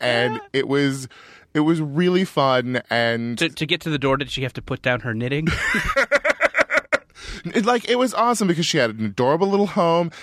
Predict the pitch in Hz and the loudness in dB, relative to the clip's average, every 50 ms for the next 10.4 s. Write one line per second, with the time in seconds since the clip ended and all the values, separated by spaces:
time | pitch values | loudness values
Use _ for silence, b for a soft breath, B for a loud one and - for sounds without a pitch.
0 | B B 127 143 - - 156 139 127 113 123 113 113 113 107 104 - 127 - - | B B -2 -2 0 2 2 2 2 2 2 2 2 2 2 0 -2 -2 0 0
1 | 160 135 131 - 139 120 117 - - 165 151 147 - 156 135 123 120 - - 123 | 0 0 0 0 0 0 0 0 0 0 0 2 2 0 0 0 0 0 0 0
2 | 120 - - 123 131 117 110 - - - - - - 139 127 135 - 135 127 135 | 2 2 0 0 0 -2 -2 -6 -4 -2 0 2 2 2 2 2 2 2 2 4
3 | 127 135 131 139 139 123 117 120 127 127 127 131 127 127 117 123 135 120 113 117 | 2 2 2 2 2 0 2 2 2 2 4 4 4 2 2 2 2 4 4 2
4 | 110 B B B B B B B 107 117 147 - - 175 170 156 156 165 123 170 | 2 B B B B B B B 0 0 0 2 2 2 0 0 0 0 0 0
5 | 170 143 151 117 120 110 - B B B B B B _ - - - 180 175 170 | 0 0 0 0 0 -2 -6 B B B B B B _ -14 -8 -2 0 2 2
6 | 185 196 202 196 185 185 165 151 - 147 131 123 - _ - 160 156 - - 170 | 4 4 2 2 2 2 0 0 0 0 -2 -2 -2 _ 0 0 0 2 0 0
7 | 170 160 147 156 147 147 156 147 123 135 127 127 131 127 127 - - 139 - - | -2 0 0 -2 -2 -2 -2 -2 0 0 2 2 2 2 0 0 -2 -4 0 0
8 | 135 123 131 131 127 131 127 - 131 127 120 113 123 127 143 139 - 127 107 117 | 2 2 2 2 0 0 0 -2 -2 0 0 0 0 2 2 2 2 2 2 2
9 | 117 - 135 120 107 117 123 131 135 135 143 147 139 143 143 143 131 - - 143 | 2 2 0 0 0 0 0 0 2 2 0 0 0 0 -2 -2 -2 -2 -2 0
10 | 135 - 135 120 113 110 - | 0 2 2 2 0 0 -4